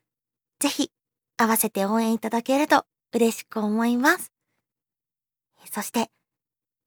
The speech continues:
これからもたくさんの皆様とご縁をいただけるように、そして、水谷立花として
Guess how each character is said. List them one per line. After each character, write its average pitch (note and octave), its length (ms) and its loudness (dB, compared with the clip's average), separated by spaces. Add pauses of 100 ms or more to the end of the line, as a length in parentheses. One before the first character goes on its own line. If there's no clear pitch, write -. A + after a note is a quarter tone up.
(140)
こ B3+ 60 0
れ C#4 80 4
か - 140 2
ら F4 100 6
も D4 160 2 (960)
た - 140 -4
く - 100 -8
さ D#4 180 8
ん C4 100 6
の F#3+ 100 0
皆 G3+ 280 -2
様 G#3 260 -4
と - 200 -12 (520)
ご A#3 120 6
縁 A3 280 4
を F#3 80 -4
い F3+ 60 -10
た A3 140 -4
だ A3 100 -2
け A#3+ 220 -4
る A#3+ 120 -2
よ C4 180 2
う A#3+ 40 2
に、 A3 160 -2 (720)
そ - 140 -8
し - 80 -8
て、 G#3+ 220 -6 (1120)
水 A#3 260 4
谷 F#3+ 300 0
立 A#3+ 200 -4
花 - 120 0
と C#4 140 -2
し - 80 -6
て A#3 200 -4